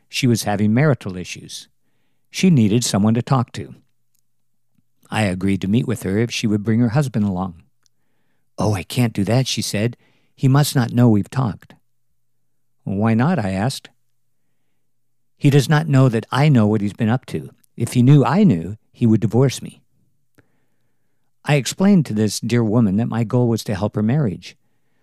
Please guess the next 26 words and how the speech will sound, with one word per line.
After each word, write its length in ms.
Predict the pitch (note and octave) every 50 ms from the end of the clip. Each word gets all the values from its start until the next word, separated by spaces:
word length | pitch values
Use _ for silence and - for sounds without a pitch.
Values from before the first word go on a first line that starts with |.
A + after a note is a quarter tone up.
| _ _ -
By 80 | A2
speaking 400 | - - - - C3 - - A#2
to 80 | A2+ G#2+
me 100 | A2+ A2
privately 560 | - - - B2+ C#3 C#3 C#3+ C#3 A#2+ G#2 G2+
about, 380 | G2 G2 A2+ G#2+ G#2 G2+ _ _ _ _ _ _ _ -
quote, 300 | - - B2 G#2 - - _
"his 300 | _ - C#3 C3+ A2 -
problem," 520 | - A#2 C3+ D#3 B2+ F#2+ F2 D#2+ B2 B2+ - _ _ _ _ _ _
whatever 400 | - G#2+ G#2 G2+ A2+ D3 C3+ A#2+
that 180 | G2 A2 A#2 A2
might 240 | A2 A2 A2 G2+ G2
be, 400 | G#2+ C3 C3 F2+ D2+ F2+ G#2+ - _ _ _ _ _ _ _ _ _ _ _ _ _ _ _ _ _ _ _ _ _ _ _ _ -
we 100 | C#3+ D3
would 260 | D3+ D3 C3 - -
create 400 | - - - C#3 B2+ C3 D#3 - -
an 160 | C#3+ C3 A#2
implied 560 | A2+ G2+ - - - B2+ B2+ C#3 C#3+ A#2+ -
collusion 520 | - - C#3 D3 D#3+ F3+ F#3 D3+ - G#2 G#2
in 100 | A2+ A#2
the 100 | A2+ F#2+
husband's 440 | G#2+ D3+ D3 - - G#2+ G2 - -
mind, 380 | G2+ F#2 F2+ F2 F2+ A2+ B2 - _ _ _ _ _
which 240 | - B2 A#2 - -
would 140 | C3 C3 A#2
eventually 580 | A2+ G2+ - C3+ D#3 D3+ - - A#2+ A#2+ -